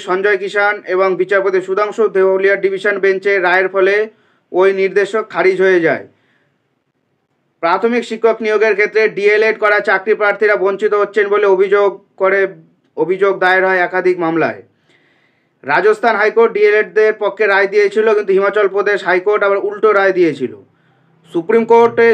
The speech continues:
জয় হয় বিটিসি ডিএলএড করা চাকরি প্রার্থীদের। দু হাজার আঠেরো সালে আঠাশে জুনের এনসিটি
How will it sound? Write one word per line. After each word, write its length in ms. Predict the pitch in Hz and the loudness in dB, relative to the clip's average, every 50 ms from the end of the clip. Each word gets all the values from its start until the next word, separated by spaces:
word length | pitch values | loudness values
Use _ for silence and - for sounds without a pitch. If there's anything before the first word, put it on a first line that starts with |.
| 214 175 | 2 2
জয় 240 | 202 202 208 208 208 196 | 2 4 4 4 2 2
হয় 160 | 202 214 214 208 170 | 2 2 2 0 -2
বিটিসি 380 | 202 196 196 214 202 175 208 214 196 180 | -6 -8 -8 -8 -8 -4 -4 -4 0 2
ডিএলএড 360 | 196 196 202 202 208 202 - - | 2 2 4 2 2 0 -2 -2
করা 180 | 202 196 196 196 196 196 202 | 0 0 2 2 0 0 -2
চাকরি 240 | 190 - - 208 196 185 | -4 -4 -2 -4 -2 0
প্রার্থীদের। 440 | 196 190 185 185 190 180 180 165 143 - | 0 0 0 0 0 2 2 2 0 0
দু 60 | 156 175 175 | 0 0 0
হাজার 180 | 175 180 175 170 160 | 2 2 2 0 0
আঠেরো 220 | 175 170 196 208 214 | -2 -2 0 -2 0
সালে 200 | 196 214 208 208 208 165 165 | 0 0 0 0 0 0 0
আঠাশে 280 | 170 202 208 214 233 214 208 | -2 -2 0 0 0 0 0
জুনের 220 | 214 214 214 214 202 196 | 0 -2 0 0 0 -2
এনসিটি 380 | 190 185 190 208 190 190 202 | -4 -4 -8 -10 -8 -8 -8